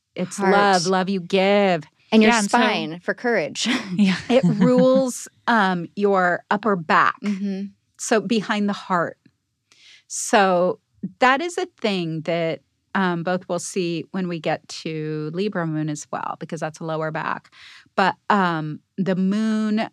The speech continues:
Speaker 1: when it's in Leo, for people who tend to take care of everybody else and they are the light source of everybody, when you hear about,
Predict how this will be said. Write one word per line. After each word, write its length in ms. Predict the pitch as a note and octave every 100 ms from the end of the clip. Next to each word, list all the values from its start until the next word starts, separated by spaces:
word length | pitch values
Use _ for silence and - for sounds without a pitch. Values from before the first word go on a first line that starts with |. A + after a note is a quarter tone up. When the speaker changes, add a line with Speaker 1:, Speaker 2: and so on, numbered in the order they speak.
| _ _ _
Speaker 1:
when 220 | G3 F#3+
it's 240 | F#3 - - _
in 340 | A3+ B3+ C4+ C#4
Leo, 520 | C#4+ C#4 D4 D#4+ E4 _ _ _ _
for 180 | - G3+
people 360 | G3 A#3+ G#3+ A3+
who 140 | - G3
tend 580 | - - F#3 G#3 G#3+ G#3
to 280 | - F#3+ F3+
take 300 | - G#3 G3+
care 220 | G3+ F#3
of 100 | D#3+
everybody 520 | F3+ F#3+ F3+ F3+ E3
else 280 | E3 F#3+ -
and 180 | E3+ D#3
they 240 | F#3 F#3
are 260 | E3 G3 G#3
the 80 | G#3+
light 280 | G#3+ A3+ -
source 320 | B3 A#3 -
of 120 | A3
everybody, 560 | A3+ A#3 A3+ A3+ B3 - - - -
when 120 | F#3
you 80 | E3
hear 100 | F#3+
about, 240 | F#3 E3